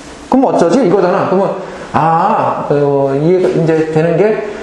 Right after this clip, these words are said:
여기는 직접적으로 자기가 꺼냈지만, 환경 변화시키면서 직접적으로 꺼냈지만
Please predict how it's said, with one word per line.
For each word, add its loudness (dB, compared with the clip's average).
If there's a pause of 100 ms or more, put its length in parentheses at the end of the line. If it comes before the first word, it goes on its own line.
(160)
여기는 2
직접적으로 2
자기가 2
꺼냈지만, 0
환경 2
변화시키면서 0
직접적으로 0
꺼냈지만 2